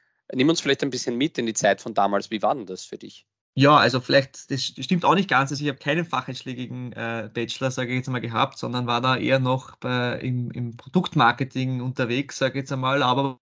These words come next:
Speaker 2: Vertiefungen gehabt im Bereich Nachhaltigkeit und nachhaltige Energie. Und das hat mich eigentlich dann auch so angefuchst, dass ich das dann weitertreiben möchte, ähm, und vorantreiben möchte, sagen wir's mal so.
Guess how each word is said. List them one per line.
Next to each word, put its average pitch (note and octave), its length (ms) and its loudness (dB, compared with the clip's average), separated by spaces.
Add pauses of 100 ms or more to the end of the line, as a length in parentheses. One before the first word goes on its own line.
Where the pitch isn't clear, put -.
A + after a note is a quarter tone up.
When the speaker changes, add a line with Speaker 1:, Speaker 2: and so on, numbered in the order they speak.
(140)
Speaker 2:
Vertiefungen C#3 560 -2
gehabt - 240 -6
im A2+ 100 -6
Bereich A2+ 300 -2
Nachhaltigkeit A2+ 680 -2
und A#2+ 80 -8
nachhaltige A2+ 400 -4
Energie. A#2+ 400 -2 (400)
Und C3 140 -6
das C#3 100 4
hat D3+ 120 4
mich D3+ 100 4
eigentlich D3 140 2
dann C#3 120 2
auch C3+ 80 -2
so - 120 -2
angefuchst, C3+ 440 -2
dass C3 80 -4
ich C3 80 -6
das C3 160 -4
dann C3 160 0
weitertreiben A#2 600 0
möchte, A2+ 440 -2 (460)
ähm, A#2+ 580 0
und B2 240 -2
vorantreiben A#2 540 2
möchte, A2 240 -4
sagen A2+ 180 -6
wir's A2+ 120 -6
mal A#2 120 -4
so. A#2+ 320 -4